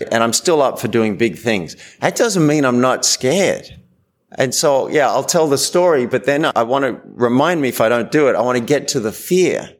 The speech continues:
which I'm going through daily at the moment. So for ten years, I've always been drawn towards performance, improv, stand-up comedy, motivational speaking. I've even played guitar on stage and, and national T V.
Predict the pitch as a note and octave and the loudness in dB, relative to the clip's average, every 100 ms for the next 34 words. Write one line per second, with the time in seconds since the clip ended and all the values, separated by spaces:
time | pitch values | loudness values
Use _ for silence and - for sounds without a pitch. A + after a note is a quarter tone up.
0 | _ - C3 C#3+ E3+ F3+ F#3 E3 C3 A2 | _ -2 0 0 0 0 0 0 0 -2
1 | - B2+ A#2+ A2 G#2 _ _ _ _ _ | 0 2 2 2 -4 _ _ _ _ _
2 | _ - D3+ G3+ G#3 G2 C2 - _ - | _ -4 -2 0 -2 -6 -8 -18 _ -6
3 | B2 A#2 A2 F#2+ - - - - F3 E3 | -2 0 0 -2 -6 -14 -6 0 2 2
4 | - - - _ _ _ - - - - | -2 -10 -20 _ _ _ -8 -4 -2 0
5 | F3 D3+ C3 A#2+ A2 - - - B2+ F3 | 2 4 4 2 0 -4 -10 -6 -4 -2
6 | F3+ C#3+ B2+ B2 C3 B2+ A2 G#2+ - G#2 | -2 -2 -2 0 0 0 0 0 -2 -4
7 | A2+ G#2 F2 - - - - _ _ B2+ | -2 0 -2 -2 -4 -4 -14 _ _ -2
8 | A#2+ B2 A#2 A2+ G2+ - - - - A#2+ | -2 0 2 2 -2 -8 -10 -4 -2 0
9 | A2+ A2 - - A2 G#2+ G#2+ G#2+ G#2+ A2+ | 2 0 -2 -4 0 0 0 0 2 2
10 | G2 G#2+ G2+ G#2 G2 - G#2+ G2 A2 G2+ | 2 0 0 -2 -4 -2 -4 -2 -4 0
11 | A#2 A#2+ - A2 G#2+ G#2+ - G#2+ G#2 G#2 | 0 0 0 -2 0 -4 -2 0 2 2
12 | F#2+ F2+ - G2+ G2 F#2 F#2+ F2 E2+ - | 0 -2 0 0 0 -2 -4 -6 -8 -12
13 | - F#2+ G2+ G#2 - G2 F2+ G2+ F2 G2 | -8 -2 -2 -2 -4 -4 -2 -2 0 0
14 | F2+ | 0